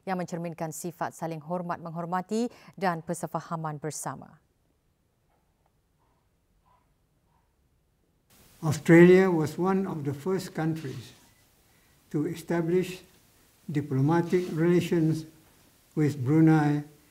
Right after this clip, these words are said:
Speaker 2: in nineteen eighty-four. The elevation of bilateral ties to a comprehensive partnership is timely with the fortieth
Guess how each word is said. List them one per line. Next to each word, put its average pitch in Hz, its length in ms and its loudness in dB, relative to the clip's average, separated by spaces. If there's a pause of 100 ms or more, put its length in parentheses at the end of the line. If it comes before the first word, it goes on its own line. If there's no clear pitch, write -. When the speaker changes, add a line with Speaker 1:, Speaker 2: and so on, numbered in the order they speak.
(380)
Speaker 2:
in 143 240 0
nineteen 147 960 2
eighty-four. 139 560 -6 (1800)
The 160 160 0
elevation 175 720 4
of 156 240 -2
bilateral 180 560 0
ties 151 560 -4 (600)
to 165 160 -2
a 147 80 -2
comprehensive 151 1040 -2 (240)
partnership 160 560 -10 (720)
is 127 240 -2
timely 139 560 0 (880)
with 143 320 -2
the 120 80 -2
fortieth 175 800 -2